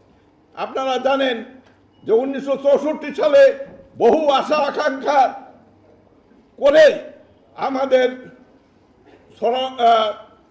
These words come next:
আমাদের দেশের সমস্ত নেতা মৌলানা ভাসানী সহ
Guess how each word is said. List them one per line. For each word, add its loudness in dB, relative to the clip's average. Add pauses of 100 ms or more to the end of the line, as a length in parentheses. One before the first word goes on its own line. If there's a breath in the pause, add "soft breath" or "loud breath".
(200)
আমাদের -2
দেশের 0
সমস্ত -8
নেতা -4
মৌলানা -4
ভাসানী -4
সহ 0